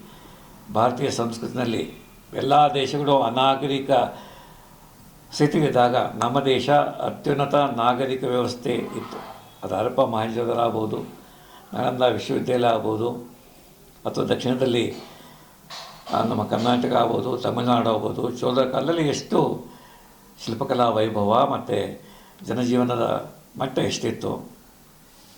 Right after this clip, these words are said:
ಅಪಾರ ಸಂಪತ್ತು. ವಿಜಯನಗರದಲ್ಲಿ ರಸ್ತೆ ಬದಿಯಲ್ಲಿ ರತ್ನ ಮತ್ತು ಹೊಳೆಗಳನ್ನು ಹರಡಿಕೊಂಡು ವ್ಯಾಪಾರ ಮಾಡೋರಂತೆ. ಅದೇ ಯುರೋಪ್ ದೇಶದಲ್ಲಿ ಭಿಕ್ಷಾನ್ನ, ಭಿಕ್ಷಾನ್ನ. ಸ್ವಂತ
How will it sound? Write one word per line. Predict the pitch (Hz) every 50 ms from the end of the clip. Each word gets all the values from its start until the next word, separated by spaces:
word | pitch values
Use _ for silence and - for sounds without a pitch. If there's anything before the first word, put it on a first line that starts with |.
| - -
ಅಪಾರ | - - 135 127 127 127
ಸಂಪತ್ತು. | 123 123 110 104 - 113 107 - - - - - - - - -
ವಿಜಯನಗರದಲ್ಲಿ | 107 117 123 127 127 123 123 120 123 123 123 123 123 123 104 87 - - - - - - - - - - - - - - -
ರಸ್ತೆ | 117 107 - - - 160
ಬದಿಯಲ್ಲಿ | 151 151 135 127 135 127 127 123 120
ರತ್ನ | 110 107 113 - 139 139
ಮತ್ತು | 135 135 135 - - 139 113
ಹೊಳೆಗಳನ್ನು | 110 123 123 123 127 131 135 127 123 120 107 - - - - - - - - - - - -
ಹರಡಿಕೊಂಡು | - 120 139 143 151 135 156 151 151 151 151 131 113 110 - - - - - - - -
ವ್ಯಾಪಾರ | - - 135 - 139 131
ಮಾಡೋರಂತೆ. | 127 123 110 110 113 98 - - - - - - - - - - - - - - - - - - - - - - - - -
ಅದೇ | 151 147 165 160 151 147 139 127 120 117 110 - - - -
ಯುರೋಪ್ | 131 156 175 180 175 151 156
ದೇಶದಲ್ಲಿ | 151 151 202 185 180 170 156 139 113
ಭಿಕ್ಷಾನ್ನ, | 127 127 123 - 131 127 107 - - - - - - - - - - - - - -
ಭಿಕ್ಷಾನ್ನ. | - - - - 117 98 85 82 - - - - - - - - - - - - - - - - - - - - - - - - -
ಸ್ವಂತ | 139 131 131 - -